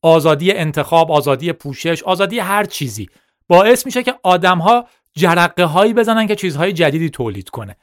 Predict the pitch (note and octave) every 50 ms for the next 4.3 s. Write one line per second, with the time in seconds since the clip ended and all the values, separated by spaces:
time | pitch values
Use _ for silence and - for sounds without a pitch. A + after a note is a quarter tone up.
0 | _ _ _ _ - E3 D3+ D3 D3+ D#3+ D#3 D#3 D#3+ D#3 D3 D3+ E3 E3 E3 -
1 | - - E3 D3+ C#3+ - - F3 E3 D#3+ D3 D3+ D3+ D3 D3 C#3+ - D#3+ C#3+ E3+
2 | D#3+ D#3 D#3 D#3 - E3+ E3 D3+ C#3+ D#3+ D3+ C3+ D3+ D3+ C#3 C#3 D3 C#3+ C#3+ C#3+
3 | D3 D3 D3 C#3 D3 C#3+ D3 D3 D3+ D3+ C#3 - D3+ D3 C#3+ D3 C#3+ - D3+ D3
4 | D#3 E3 G3+ A3 G#3